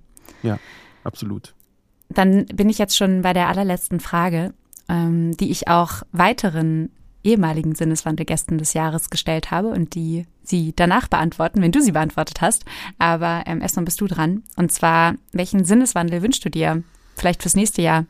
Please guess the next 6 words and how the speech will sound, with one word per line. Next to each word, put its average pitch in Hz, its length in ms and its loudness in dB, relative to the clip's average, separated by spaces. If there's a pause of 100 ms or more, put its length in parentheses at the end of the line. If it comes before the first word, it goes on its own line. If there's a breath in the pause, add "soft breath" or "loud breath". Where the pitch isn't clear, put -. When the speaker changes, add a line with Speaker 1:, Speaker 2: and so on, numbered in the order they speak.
Speaker 2:
aber 160 160 -2
auch - 120 -8
generell. 165 420 0 (180)
Speaker 1:
Hm. 90 380 0 (880 loud breath)
Welchen 95 320 -2
Sinneswandel? 90 760 0